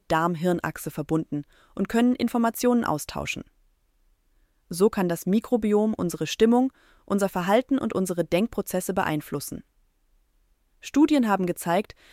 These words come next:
dass es einen direkten Einfluss auf unsere emotionale Gesundheit hat. Menschen mit psychischen Erkrankungen wie Depressionen, Angststörungen oder Schizophrenie haben oft ein verändertes Mikrobiom.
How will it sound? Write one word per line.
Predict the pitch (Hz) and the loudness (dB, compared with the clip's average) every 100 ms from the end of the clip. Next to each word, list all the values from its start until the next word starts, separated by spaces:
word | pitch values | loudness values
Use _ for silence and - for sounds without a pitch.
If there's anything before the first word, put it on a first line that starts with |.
| - | -8
dass | - 196 | -4 -2
es | 190 | -2
einen | 180 180 | 0 0
direkten | 170 262 254 - 220 | 2 2 2 -2 -2
Einfluss | 180 196 - 196 - - | -2 -2 -4 -4 -4 -4
auf | 180 | -2
unsere | - 180 175 - | -2 0 0 0
emotionale | 180 196 - 175 165 165 | 0 0 -2 -2 0 0
Gesundheit | 165 156 151 160 - | -2 -2 -2 -6 -10
hat. | - - _ _ _ _ _ _ _ _ _ - - | -14 -18 _ _ _ _ _ _ _ _ _ -14 0
Menschen | 185 220 - 220 | 2 2 2 0
mit | 202 - | 0 -2
psychischen | - 220 220 214 - | -4 -2 -2 -2 -4
Erkrankungen | 165 - 180 202 208 196 180 | -4 -2 -2 -2 -2 -2 -2
wie | 165 | -2
Depressionen, | 160 - 160 - 196 208 202 202 _ _ - | -2 -4 -4 0 2 2 0 -4 _ _ 0
Angststörungen | 190 233 - - 214 208 202 202 208 | 2 2 -4 -2 2 2 0 -2 -2
oder | 180 175 | -2 -2
Schizophrenie | - 170 165 - 170 175 214 - _ _ | -2 -4 -6 -6 -2 0 0 -2 _ _
haben | - 196 - | -2 0 0
oft | 214 - - | -2 -2 -6
ein | 175 | -6
verändertes | 170 - 160 170 165 160 - | -4 -4 -2 0 -2 -4 -4
Mikrobiom. | 160 - 139 147 143 139 | -4 -4 -8 -6 -6 -8